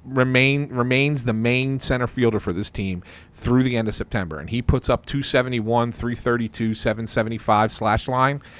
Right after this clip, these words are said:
he's in the running for Rookie of the Year. And I don't, I don't think, I don't think that's gonna happen. So,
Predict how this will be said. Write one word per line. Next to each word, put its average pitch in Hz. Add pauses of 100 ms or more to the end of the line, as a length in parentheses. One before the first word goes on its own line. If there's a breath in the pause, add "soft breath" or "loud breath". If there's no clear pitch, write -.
(100)
he's 123
in 120
the 110
running 101
for 95
Rookie 87
of 67
the 58
Year. - (1200)
And 120
I 110
don't, 107
I 104
don't 95
think, -
I 110
don't 101
think 95
that's 85
gonna 80
happen. 80
So, 104